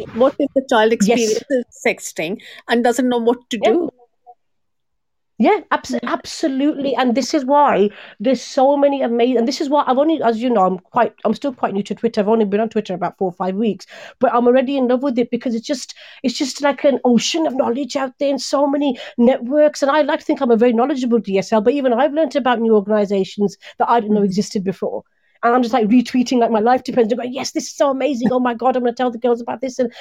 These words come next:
Speaker 2: tell the girls about that." There's so much out there. There's a reason so many organizations exist, because it's a massive, massive problem.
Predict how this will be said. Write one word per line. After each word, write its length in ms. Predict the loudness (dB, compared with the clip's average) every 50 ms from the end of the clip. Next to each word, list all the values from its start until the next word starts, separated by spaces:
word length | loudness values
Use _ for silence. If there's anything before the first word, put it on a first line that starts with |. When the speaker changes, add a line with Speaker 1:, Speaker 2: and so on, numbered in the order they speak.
| -20 -2
Speaker 2:
tell 160 | 0 2 2
the 80 | 2 2
girls 240 | 2 2 2 2
about 220 | 0 -4 -6 -4 -6
that." 100 | -6 -6
There's 160 | -6 -8 -6
so 220 | -4 -2 0 2
much 200 | 2 0 0 0
out 200 | -2 -2 -2 -2 -2 0
there. 160 | 2 2 0 -2 -6 -2
There's 160 | 0 2 2 2
a 80 | 2
reason 420 | 2 2 2 2 2 2 2 0 0
so 160 | 0 0 0
many 220 | 2 2 4 4
organizations 600 | 4 2 2 0 -2 0 0 0 0 -2 -2 -2
exist, 460 | -2 -4 -2 -4 -4 -4 -6 -10 -16 -18 _ -20 -6 -4
because 220 | -2 0 2 2 0
it's 160 | 2 2 2
a 40 | 2
massive, 420 | 4 2 2 -2 -2 -2 -2 -2
massive 340 | -2 -4 -4 -6 -8 -8 -4
problem. 360 | -4 -6 -4 -2 -2 -4 -4